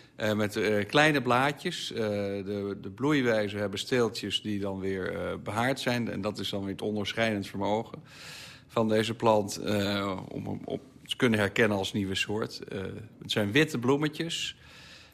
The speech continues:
En hij leeft, eh, of hij groeit in de, ja, in de ondergroei, in het struweel, eigenlijk onder het nevelwoud.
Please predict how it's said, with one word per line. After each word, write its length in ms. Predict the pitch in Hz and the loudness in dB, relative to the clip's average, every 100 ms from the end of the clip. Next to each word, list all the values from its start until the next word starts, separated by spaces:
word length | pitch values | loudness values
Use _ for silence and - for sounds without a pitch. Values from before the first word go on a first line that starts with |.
| _ | _
En 320 | 117 120 117 | 2 4 4
hij 220 | 110 110 107 | 2 2 4
leeft, 440 | 120 123 127 - | 4 2 0 -6
eh, 320 | 95 104 101 95 | -2 0 0 -2
of 100 | 101 | -2
hij 120 | 104 | -2
groeit 400 | - 123 131 127 | 2 4 4 2
in 260 | 104 107 101 | -2 0 0
de, 540 | 101 98 95 95 95 92 | -2 -2 -2 -2 -4 -6
ja, 140 | 110 90 | -6 -6
in 80 | |
de 80 | 90 | -2
ondergroei, 500 | 104 127 127 - 113 | 0 2 0 2 2
in 80 | 104 | 2
het 140 | 101 - | 0 -2
struweel, 600 | - 113 113 117 117 110 | 0 4 6 6 6 2
eigenlijk 320 | 98 98 92 | -4 -6 -2
onder 320 | 131 135 123 | 0 2 2
het 160 | 101 92 | 0 0
nevelwoud. 800 | 110 120 113 104 98 98 113 | 2 2 2 -2 0 0 -2